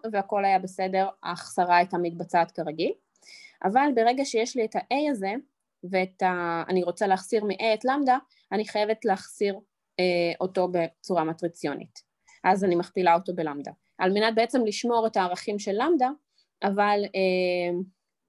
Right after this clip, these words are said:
כן לשמור גם על המימד של A, של המטריצה עצמה.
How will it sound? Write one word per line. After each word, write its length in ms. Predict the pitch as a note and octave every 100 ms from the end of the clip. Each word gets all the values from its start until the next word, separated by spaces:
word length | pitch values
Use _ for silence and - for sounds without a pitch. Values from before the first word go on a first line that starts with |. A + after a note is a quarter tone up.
| _ -
כן 220 | A3+ A3 A3
לשמור 380 | A3 A3 G#3 G#3+
גם 120 | G3+
על 80 | F#3+
המימד 380 | F3+ F3 E3 E3
של 120 | F3
A, 260 | E3+ D3+ D#3 _
של 160 | -
המטריצה 440 | D#3+ D#3+ - E3 D#3+
עצמה. 240 | D#3 D#3